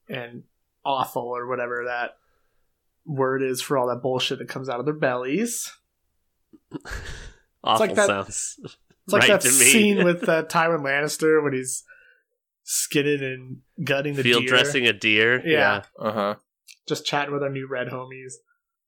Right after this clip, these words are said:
Speaker 2: Oh, they're gone. Like, once you give them theirs, they're like, "Okay, peace." And, like, they just head out into the desert in kind of the opposite direction
Speaker 1: Oh.
Speaker 2: of, uh, Night Fort.
Speaker 1: Well, that's fine.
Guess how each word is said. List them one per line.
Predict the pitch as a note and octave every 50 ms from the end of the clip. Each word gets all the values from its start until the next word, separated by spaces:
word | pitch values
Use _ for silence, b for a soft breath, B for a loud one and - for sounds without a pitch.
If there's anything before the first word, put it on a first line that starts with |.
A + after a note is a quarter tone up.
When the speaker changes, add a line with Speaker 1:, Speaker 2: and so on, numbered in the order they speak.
| _ _ _ _ _ _ _ _ _ _ _ _ _ -
Speaker 2:
Oh, | - A2+
they're | G#2+ A#2 D#3 G#3
gone. | F#3 - - A#2 A2 G#2 F2 D#2 F2+ F#2+ F#2+
Like, | G2+ G2 F#2+ F#2+ G2+ F#2+ - - - - - _ -
once | A2 A#2 B2 C3 B2+ -
you | B2+ B2 B2 A#2+ A#2 A2 - _ A2
give | - A#2+ A#2 A2
them | A2+ A2 G#2+ G#2+
theirs, | G#2 G#2+ G#2+ G#2+ A2 - -
they're | G#2+ G#2+ G#2+
like, | G#2+ G#2 G#2 G2 - -
"Okay, | A#2+ A#2 E3+ D3 C3
peace." | - - C3+ C#3 C#3 A#2+ - - -
And, | G#2+ G2+
like, | G2+ G2 G2 F#2+ _ - - - - _ _ _ -
they | G#2 G#2
just | G2+ G#2 G#2 G2 - - -
head | G#2 G#2+ G#2
out | G#2+ G#2 G2+ -
into | - G2 G2+
the | G2 G#2
desert | F#2 G2+ G2+ F#2+ G2+ F#2+ F#2 - -
in | - G2+ G2+ F#2+ F#2+ F#2+ F#2 _ -
kind | - G#2+ G2
of | F#2+ F#2+
the | F#2 D#2+
opposite | F#2 G2 - - - - F2+
direction | - G2 F#2+ F#2+ - - F2 F2+
Speaker 1:
Oh. | F2
Speaker 2:
of, | F2+ - - - _ _ _ _ - _ _ _ _ -
uh, | - G2 F#2+ E2+ E2+ - _ _ _ _ _ _ -
Night | G2+ G2 G2 F#2+ - -
Fort. | - F#2+ E2+ E2+ D#2 - _ _ _ _ _ _ _ _ _ _ _ _ _ _ _ _ _ _ _ _ _ _ _ _ _ _ _ _ _ _ _ _ _ _ -
Speaker 1:
Well, | D#3 D#3 D#3 D#3 _ _ _ _ _ _ -
that's | G3 F3+ -
fine. | - C3+ - A2+